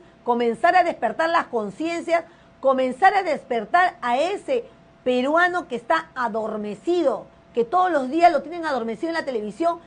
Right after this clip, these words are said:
Claro, pero si esa televisión, ¿quién la maneja? Graña. ¿Y quién es Graña? Uno de los socios de Jorge Barata y del señor Marcelo Odebrecht.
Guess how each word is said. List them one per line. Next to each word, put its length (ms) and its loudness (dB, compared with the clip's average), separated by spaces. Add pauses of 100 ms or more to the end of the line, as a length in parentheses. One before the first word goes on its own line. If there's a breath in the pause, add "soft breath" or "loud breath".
(160 loud breath)
Claro, 500 -2 (220 loud breath)
pero 140 2
si 120 0
esa 200 -2
televisión, 500 -4
¿quién 140 -4
la 100 -2
maneja? 440 -4
Graña. 640 2
¿Y 80 -6
quién 200 -6
es 100 -4
Graña? 420 -2 (320 loud breath)
Uno 240 0
de 80 2
los 160 2
socios 380 -4 (320 loud breath)
de 120 -2
Jorge 360 -2
Barata 500 2
y 100 -4
del 140 -6
señor 260 -6
Marcelo 460 -4
Odebrecht. 680 0